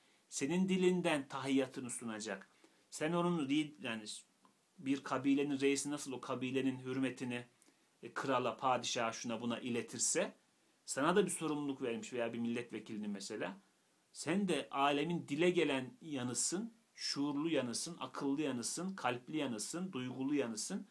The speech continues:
Senden dile gelecekti alem. Sen engel olduğun zaman aleme engel oluyorsun. Cenab-ı Hak o alemin adına, o alemde kanına girdiğin, hakkına girdiğin,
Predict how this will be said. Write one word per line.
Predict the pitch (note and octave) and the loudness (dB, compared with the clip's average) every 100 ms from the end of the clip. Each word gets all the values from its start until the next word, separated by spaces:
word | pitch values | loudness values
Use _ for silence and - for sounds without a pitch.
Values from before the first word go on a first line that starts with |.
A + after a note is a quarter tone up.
| _ _ _ | _ _ _
Senden | - - D3 D#3 D3+ G#3 A3 | -8 0 0 2 4 4 2
dile | A3 G#3 | 4 6
gelecekti | F#3 D#3+ C#3+ D3 - - | 6 4 2 -2 -6 -6
alem. | C3 B2+ A#2 A2+ | -2 0 -2 -4
Sen | - D#3+ D#3 | -4 -4 -4
engel | D3+ D3+ D#3+ | -4 0 2
olduğun | E3+ D#3+ E3+ A3 | 2 2 0 0
zaman | G3 F3 C3+ | 0 0 2
aleme | C3 C#3 C#3+ E3 | 2 2 2 2
engel | F3+ E3 C3 A#2 | 2 2 2 0
oluyorsun. | A2 G#2+ G2+ - F#2+ - _ _ - | -2 -4 -6 -10 -16 -20 _ _ -6
Cenab-ı | C#3+ E3 E3 D#3+ | -2 0 2 4
Hak | D3+ D3 F3 | 2 2 0
o | F#3+ | 4
alemin | F3+ E3 E3 E3+ | 6 6 4 4
adına, | D3 C#3+ C#3 A#2 | 2 2 0 0
o | G#2+ C#3 | 4 6
alemde | C#3 C#3 C#3 C#3+ C#3 | 6 4 2 -2 -4
kanına | - C3+ C#3+ D#3 | -2 0 0 0
girdiğin, | C#3+ C#3 C3 C3+ C#3+ - - _ _ | 0 0 2 4 4 2 -6 _ _
hakkına | - C3 - - C3+ C#3+ | -2 -2 0 -2 0 2
girdiğin, | C3 C3 B2 B2 C#3+ A#2+ | 2 0 0 0 0 0